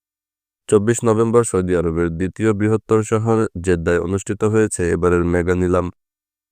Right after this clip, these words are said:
সোমবার পঁচিশ নভেম্বর দ্বিতীয় দিনেও নাম ওঠানো হয়নি রিশাদের, কিন্তু দল পাননি তিনি। এদিকে বিগ ব্যাশে হোবার্ট হারিকেন্সের হয়ে খেলবেন রিশাদ।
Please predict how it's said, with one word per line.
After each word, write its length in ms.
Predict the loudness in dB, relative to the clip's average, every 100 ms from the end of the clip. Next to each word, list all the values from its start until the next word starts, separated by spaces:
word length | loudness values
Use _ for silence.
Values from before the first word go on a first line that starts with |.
| -10
সোমবার 320 | -2 0 0
পঁচিশ 340 | 0 -2 -2 -4 0
নভেম্বর 480 | 2 2 2 2 0 -2 -4
দ্বিতীয় 300 | -4 0 0
দিনেও 320 | 2 2 2
নাম 200 | 2 0 -2
ওঠানো 300 | -6 -6 -4 -4
হয়নি 280 | -2 -2 -2
রিশাদের, 420 | -2 -2 0 -2 -2 _ _ _ _ _ _
কিন্তু 220 | -4 -2 0
দল 220 | 2 2
পাননি 340 | 0 -2 -2 -2
তিনি। 280 | 0 2 2 -2 _ _ _ _ _ _ _ _ _ _ _ _ _ _ _ _ _ _ _ _ _ _ _ _ _ _ _ -4
এদিকে 300 | -2 2 2
বিগ 220 | 4 2 2
ব্যাশে 300 | 0 2 2
হোবার্ট 420 | 2 0 2 -2 -4 -8
হারিকেন্সের 680 | -2 -2 0 0 0 0 0
হয়ে 180 | 0 0
খেলবেন 360 | -2 -2 0 0
রিশাদ। 320 | 0 0